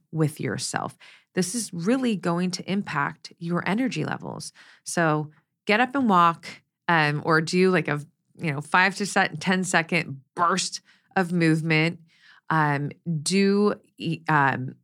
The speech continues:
some walking breaks with, you know, so basically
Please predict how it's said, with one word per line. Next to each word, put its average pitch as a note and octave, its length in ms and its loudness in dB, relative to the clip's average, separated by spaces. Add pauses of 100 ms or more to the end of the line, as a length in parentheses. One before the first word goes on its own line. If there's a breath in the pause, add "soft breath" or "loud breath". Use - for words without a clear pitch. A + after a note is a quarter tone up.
(140)
some E3 260 2
walking D#3 400 2
breaks F3 480 0
with, E3 320 0
you E3 100 0
know, C#3+ 200 0 (100)
so E3+ 140 -2
basically D3+ 380 0